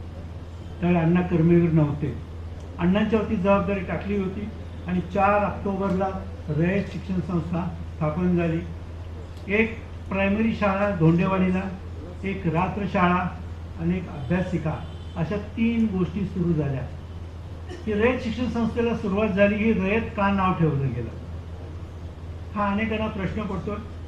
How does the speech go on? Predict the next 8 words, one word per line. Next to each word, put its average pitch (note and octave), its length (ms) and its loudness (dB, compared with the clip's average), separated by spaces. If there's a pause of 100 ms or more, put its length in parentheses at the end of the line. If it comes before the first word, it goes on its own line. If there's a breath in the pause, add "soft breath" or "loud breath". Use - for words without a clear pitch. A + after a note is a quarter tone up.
(140)
त्याचं E3+ 200 -2
उत्तर A#3+ 340 -2
आपल्याला A3+ 340 2
मिळतंय A3 380 0 (420)
पाच G#3 480 -2
नोव्हेंबर G3+ 640 2
सोळाशे F#3 840 0
शहात्तर, C#3 380 0